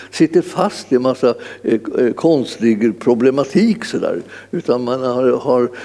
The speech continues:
blivit godkänd, så man vågar titta om inte Herren har en lösning här och där.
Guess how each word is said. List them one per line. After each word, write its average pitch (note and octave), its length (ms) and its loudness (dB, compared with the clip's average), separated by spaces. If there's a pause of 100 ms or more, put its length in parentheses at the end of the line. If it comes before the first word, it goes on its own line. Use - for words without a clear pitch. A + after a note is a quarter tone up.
(160)
blivit C#3+ 340 4
godkänd, D#3 580 2
så C#3 100 0
man C#3 160 2
vågar C#3 380 4
titta C#3+ 380 0
om D3 120 0
inte C#3 200 0
Herren B2+ 340 2
har C3 180 2
en C3+ 100 0
lösning D3+ 480 2
här C3 120 4
och A2 120 6
där. F#2+ 220 0